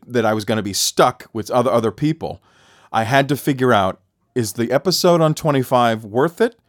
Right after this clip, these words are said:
to stay, or should I switch the channel to get another, to get another half hour, <laughs> to get, to get an additional, an hour of Wonder Woman? Um, and it, that's, that, that, yeah.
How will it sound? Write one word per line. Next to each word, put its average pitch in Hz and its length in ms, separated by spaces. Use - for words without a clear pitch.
to 131 120
stay, 202 520
or 123 300
should - 180
I 104 60
switch - 380
the 165 80
channel 139 380
to 135 80
get 120 140
another, 110 360
to 120 120
get 110 140
another 101 240
half 95 260
hour, 67 320
<laughs> - 300
to 220 1600
get, 240 240
to 220 100
get 226 240
an 208 140
additional, 185 800
an 160 320
hour 175 380
of 160 180
Wonder 165 260
Woman? 117 380
Um, 135 600
and 147 280
it, 143 160
that's, 143 300
that, 131 280
that, 127 220
yeah. 135 140